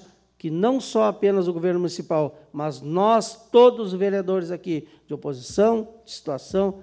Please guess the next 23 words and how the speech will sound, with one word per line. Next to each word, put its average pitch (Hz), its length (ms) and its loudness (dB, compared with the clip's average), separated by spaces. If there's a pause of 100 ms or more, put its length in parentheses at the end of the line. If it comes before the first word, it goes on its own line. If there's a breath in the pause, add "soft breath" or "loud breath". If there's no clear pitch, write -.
seja 175 360 -6
de 160 80 -14
qual 165 240 -4
for 185 340 0 (160)
a 160 100 -10
posição 160 460 -6
que 160 80 -20
estiver, 143 460 -8 (180 soft breath)
estamos 147 400 -6
todos 196 640 2
de 170 180 -4
parabéns, 160 600 -2 (220 soft breath)
inclusive 180 540 -2
as 170 200 -2
assessorias 160 640 -4
jurídicas 185 800 -2 (340 soft breath)
do 160 80 -8
município, 220 760 -4 (260 loud breath)
da 170 160 0
casa 196 540 0 (340 loud breath)
e 196 160 -2
dos 208 400 8
vereadores. 180 720 0